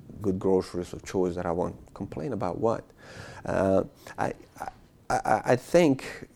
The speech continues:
it changed me in a ways where, you know, life is short.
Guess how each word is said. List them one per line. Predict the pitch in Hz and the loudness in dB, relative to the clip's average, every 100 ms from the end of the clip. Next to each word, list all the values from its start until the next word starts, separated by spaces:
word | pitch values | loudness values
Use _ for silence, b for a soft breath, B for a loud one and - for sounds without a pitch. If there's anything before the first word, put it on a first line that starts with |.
| - - | -10 0
it | 120 113 - - - - | 0 0 -6 -20 -20 -6
changed | - 127 127 110 117 | 2 4 6 4 4
me | 104 104 98 | 6 6 6
in | 101 | 6
a | |
ways | 101 110 117 110 104 101 | 6 8 8 6 4 0
where, | 87 98 95 95 B B B - | 2 4 6 6 B B B 2
you | 101 | 6
know, | 98 98 98 - | 8 8 6 4
life | 101 110 131 - | 4 4 4 0
is | 120 | -4
short. | - 101 - - | -2 0 -2 -4